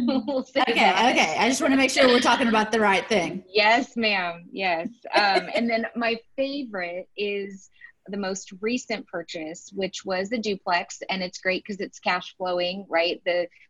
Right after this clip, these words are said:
Speaker 1: the duplex rent covers the mortgage. However, this builder to the right of the duplexes built a five-unit storage unit that's fully fenced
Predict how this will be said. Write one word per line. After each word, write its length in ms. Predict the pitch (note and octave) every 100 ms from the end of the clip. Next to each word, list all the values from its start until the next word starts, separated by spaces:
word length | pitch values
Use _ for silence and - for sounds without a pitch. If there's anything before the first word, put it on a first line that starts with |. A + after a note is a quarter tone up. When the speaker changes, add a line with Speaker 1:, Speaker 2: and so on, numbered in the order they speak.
| -
Speaker 1:
the 80 | F3
duplex 520 | G3+ - F#3+ F#3+ -
rent 240 | F3+ E3+ -
covers 420 | G3 F3+ F3+ F3+
the 80 | F#3+
mortgage. 580 | F3 F#3 F3+ D#3+ D#3+ - -
However, 1040 | F3 E3+ - - B3 B3+ F3+ C#3+ - G3 - - - - _ -
this 220 | C4 - -
builder 720 | C4+ D4+ C4 F#3 D#3+ F3+ G3 _ _ _ _ _ _ _ _ -
to 160 | - A#3+
the 160 | A3
right 600 | F#3+ E3+ F3+ G#3+ D#4+ - - -
of 140 | A3
the 100 | G3+
duplexes 1080 | F#3+ G#3+ B3+ - G3 F3+ - E3+ E3 E3+ F3+ - _ - F3
built 320 | G#3 A3 B3+ -
a 140 | G3 - _
five-unit 840 | G3+ F#3+ G#3+ A3+ F#3+ F#3+ F#3 F#3 -
storage 560 | - - A3 A#3 G3+ E3+
unit 400 | E3+ E3 D#3+ -
that's 300 | D#3+ - - -
fully 340 | G#3+ A#3+ A#3+ - -
fenced 420 | G3 F#3 - -